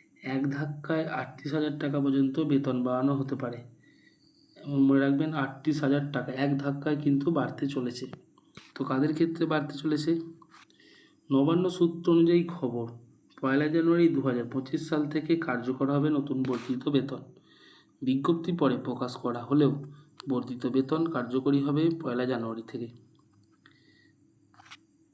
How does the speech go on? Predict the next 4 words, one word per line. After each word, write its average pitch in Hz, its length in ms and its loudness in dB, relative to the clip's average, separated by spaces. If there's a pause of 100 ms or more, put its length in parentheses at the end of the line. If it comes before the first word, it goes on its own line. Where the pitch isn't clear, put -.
(160)
এতদিন 151 440 4 (480)
পুরসভা, 151 600 2 (180)
পর্ষদ, 143 600 -2
অন্যান্য 123 380 0